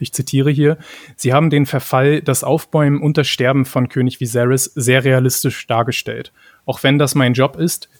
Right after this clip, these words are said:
durch die realistischen Geräusche war es sehr bedrückend für mich. Die Schlussszene, als er verstarb, den Arm hoch hielt und am Ende eine Träne floss, habe ich sehr oft so erlebt."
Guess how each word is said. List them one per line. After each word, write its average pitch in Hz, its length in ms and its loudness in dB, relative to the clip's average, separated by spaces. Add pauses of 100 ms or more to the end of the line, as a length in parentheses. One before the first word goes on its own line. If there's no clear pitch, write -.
durch 131 140 -4
die 135 280 -2
realistischen 143 640 0
Geräusche 127 540 0
war 123 140 2
es - 140 -4
sehr 123 160 0
bedrückend 127 440 -2
für 117 120 -6
mich. 107 260 -10 (400)
Die 127 60 -6
Schlussszene, 156 600 0
als 123 180 -2
er 123 80 -2
verstarb, 131 600 0 (280)
den 127 140 2
Arm 131 340 0
hoch 156 440 0
hielt 160 420 0 (240)
und 131 140 -2
am 135 140 2
Ende 156 440 2
eine 131 200 2
Träne 147 280 0
floss, - 400 -4
habe 127 160 0
ich 123 120 -2
sehr 127 180 -2
oft - 180 -6
so 127 120 -8
erlebt." 113 500 -10